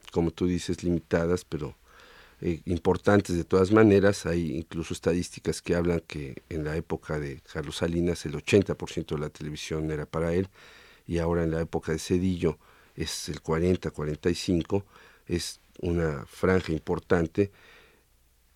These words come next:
se hayan dado porque en las pasadas elecciones hubo un reclamo ciudadano y de los propios partidos a una mayor equidad televisiva e informativa?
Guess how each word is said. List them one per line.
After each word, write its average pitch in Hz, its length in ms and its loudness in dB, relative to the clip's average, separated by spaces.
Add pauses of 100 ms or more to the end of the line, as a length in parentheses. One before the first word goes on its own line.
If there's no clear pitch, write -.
(480)
se - 220 6
hayan 127 240 10
dado 113 240 8
porque 95 320 0
en 90 40 2
las 87 140 -2
pasadas 107 480 2
elecciones 98 640 2
hubo 92 360 2 (280)
un 104 180 6
reclamo 104 640 4
ciudadano 90 800 2 (420)
y 98 120 -4
de 82 100 -2
los 80 120 -6
propios 90 380 -2
partidos 90 580 -2
a 82 60 0
una 90 220 2
mayor 85 260 0
equidad 80 400 -4
televisiva 80 760 -4
e 90 80 -2
informativa? 80 800 -4